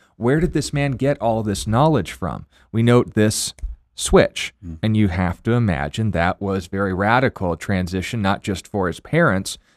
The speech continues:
Speaker 1: but for his siblings, because I'm sure, Dave, as you having more siblings than I, when you see a radical change that big, let alone any, in the life of your sibling, you already bring up to people, "Hey, this isn't the guy that you see at home.
Speaker 2: Mm-hmm.
Speaker 1: This isn't the guy that I grew up with.
Speaker 2: Right.
Speaker 1: What's going on here?"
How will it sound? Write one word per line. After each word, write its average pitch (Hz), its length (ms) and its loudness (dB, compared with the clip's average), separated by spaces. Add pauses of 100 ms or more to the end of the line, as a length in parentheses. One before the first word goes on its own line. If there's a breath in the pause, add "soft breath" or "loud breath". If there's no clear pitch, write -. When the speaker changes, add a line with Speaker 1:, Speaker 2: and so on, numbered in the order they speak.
Speaker 1:
but - 140 -14
for 113 140 0
his 104 100 -2
siblings, 147 640 -2
because 98 680 -2 (240)
I'm 87 120 -4
sure, - 260 2
Dave, 92 260 0
as 101 160 -4
you 101 120 0
having 95 260 -2
more 92 180 -4
siblings 101 400 -6
than 98 140 -4
I, 123 180 0 (680 loud breath)
when 131 160 2
you 139 100 2
see 156 260 0
a 147 60 4
radical 113 440 2
change 110 520 0
that 101 320 -2
big, 90 320 -2 (100)
let 107 140 2
alone 101 220 0
any, 76 340 -4
in 101 260 -2
the 95 280 -4
life 98 400 -2
of 82 120 -6
your 80 120 -6
sibling, 90 600 -2
you 107 180 0
already 98 520 2 (180)
bring 101 280 0
up 107 220 0
to 80 100 -8
people, 76 460 -8
"Hey, 82 240 -4 (340)
this 101 180 0
isn't 87 200 -6
the 90 60 -8
guy 82 260 0
that 80 160 -12
you - 60 -12
see 85 200 -8
at 69 100 -10
home. 62 240 -8
Speaker 2:
Mm-hmm. 87 280 -4
Speaker 1:
This 110 120 4
isn't 107 140 -4
the 104 80 4
guy 95 240 2
that 90 160 -8
I 85 80 -4
grew 85 260 -4
up 90 200 -2
with. - 200 -14
Speaker 2:
Right. 85 100 -4
Speaker 1:
What's 101 160 0
going 92 240 -2
on 92 200 -2
here?" 90 180 -12